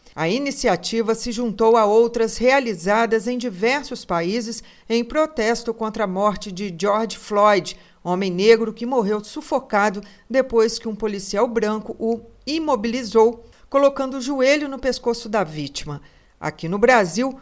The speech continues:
o jovem João Pedro, morto dentro de casa durante uma operação das polícias federal e civil no Complexo do Salgueiro, na Zona Norte, no dia dezessete de maio,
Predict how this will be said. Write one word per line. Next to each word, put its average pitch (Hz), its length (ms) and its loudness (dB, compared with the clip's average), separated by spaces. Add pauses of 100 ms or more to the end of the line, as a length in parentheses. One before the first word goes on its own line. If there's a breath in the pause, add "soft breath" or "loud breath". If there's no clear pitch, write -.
(100)
o 254 100 -6
jovem 240 460 2
João 240 320 -4
Pedro, 240 480 2
morto 233 480 2
dentro 262 540 -6
de 214 100 -10
casa 214 460 -2
durante 208 440 -4
uma 202 140 -4
operação 233 720 -2
das 220 180 -2
polícias 208 640 -4
federal 220 680 4
e 220 40 -4
civil 208 480 -4
no 254 120 -2
Complexo 190 600 -6
do 180 200 -8
Salgueiro, 220 680 0
na 160 140 -6
Zona 214 320 -4
Norte, 202 460 0
no 180 120 -6
dia 170 200 -6
dezessete 208 760 -4
de 240 140 -6
maio, 214 340 0